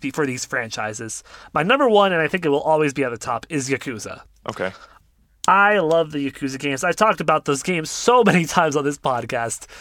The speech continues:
Speaker 1: that it's just ingrained in every, uh, whenever I talk about Yakuza, it's like, "Oh, here he goes again.
Speaker 2: <laughs>
Speaker 1: He's, he's going again."
Speaker 2: I like it.
Speaker 1: Uh, and, uh, what I'll say again, Majima or Kiryu for Smash, please. Please, Nintendo,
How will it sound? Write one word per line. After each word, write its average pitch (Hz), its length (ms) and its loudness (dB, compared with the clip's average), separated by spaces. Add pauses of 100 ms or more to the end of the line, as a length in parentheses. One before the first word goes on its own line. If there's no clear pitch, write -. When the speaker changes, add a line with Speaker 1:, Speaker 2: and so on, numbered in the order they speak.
(200)
Speaker 1:
that 131 240 -2 (300)
it's - 180 -6
just 220 180 -2
ingrained 160 480 2
in 147 100 2
every, 156 380 0
uh, 156 220 2 (340)
whenever 165 300 0
I 151 80 2
talk 147 200 0
about 139 140 -2
Yakuza, 131 300 -6
it's 131 100 -4
like, 127 120 -4
"Oh, 139 120 0
here 131 180 -2
he 143 80 0
goes 160 180 0
again. 160 380 -6 (280)
Speaker 2:
<laughs> - 280 -4
Speaker 1:
He's, 120 160 -12
he's 135 300 -10
going 170 280 0
again." 190 400 4 (360)
Speaker 2:
I 92 80 0
like 90 200 -2
it. 131 60 0
Speaker 1:
Uh, 117 360 -2 (460)
and, 135 300 2
uh, 127 180 0
what 139 160 2
I'll 180 120 4
say 196 320 2
again, 175 520 2 (240)
Majima 180 760 4
or 139 160 0
Kiryu 165 440 -2
for 160 120 -2
Smash, 139 480 -4
please. 110 640 -6 (380)
Please, 160 440 0
Nintendo, 110 600 -10